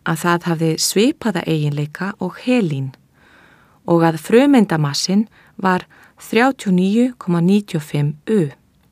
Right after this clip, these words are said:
Hvaða frumefni var þetta? Þrjú.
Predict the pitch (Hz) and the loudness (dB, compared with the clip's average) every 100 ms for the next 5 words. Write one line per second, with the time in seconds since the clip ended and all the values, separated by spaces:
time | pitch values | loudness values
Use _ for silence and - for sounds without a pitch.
0 | _ _ - _ _ _ _ - 233 240 | _ _ -20 _ _ _ _ -2 0 0
1 | 254 285 294 214 180 202 214 - 143 143 | 2 2 2 2 0 0 -2 -6 -10 -12
2 | - _ _ _ _ _ _ _ _ _ | -14 _ _ _ _ _ _ _ _ _
3 | _ _ _ _ _ _ _ _ _ _ | _ _ _ _ _ _ _ _ _ _
4 | _ _ _ _ _ _ _ _ _ _ | _ _ _ _ _ _ _ _ _ _
5 | _ _ _ _ _ _ _ _ _ _ | _ _ _ _ _ _ _ _ _ _
6 | _ - 269 175 | _ -2 2 2